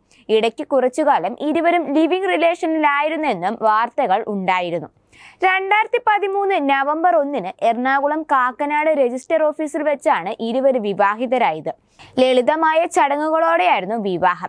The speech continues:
ഇരുവരും അവരവരുടെ തിരക്കുകളിൽ മുഴുകുന്ന ആളുകളാണ്. ആഷിഖ് പുതിയ ചിത്രത്തിന്റെ തിരക്കുകളിലും റിമ തന്റെ ഡാൻസിന്റെ തിരക്കുകളിലുമാണ്.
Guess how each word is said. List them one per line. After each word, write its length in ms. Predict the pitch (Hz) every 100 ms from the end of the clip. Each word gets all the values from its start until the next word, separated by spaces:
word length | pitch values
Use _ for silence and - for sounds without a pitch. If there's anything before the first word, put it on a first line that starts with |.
| _ -
ഇരുവരും 480 | 349 381 415 440 415
അവരവരുടെ 680 | 311 302 320 339 339 269 220 254
തിരക്കുകളിൽ 560 | 262 262 262 294 330 330
മുഴുകുന്ന 520 | 262 254 269 294 277
ആളുകളാണ്. 680 | 214 214 233 254 254 160 - _ _ - -
ആഷിഖ് 480 | 190 214 - 285 269
പുതിയ 260 | 254 277
ചിത്രത്തിന്റെ 560 | 285 269 285 269 269 277
തിരക്കുകളിലും 800 | 269 233 240 269 240 165 190 -
റിമ 240 | 294 330
തന്റെ 360 | 359 370 285 254
ഡാൻസിന്റെ 580 | 247 247 269 311 339 330
തിരക്കുകളിലുമാണ്. 920 | 226 202 196 233 226 208 175 156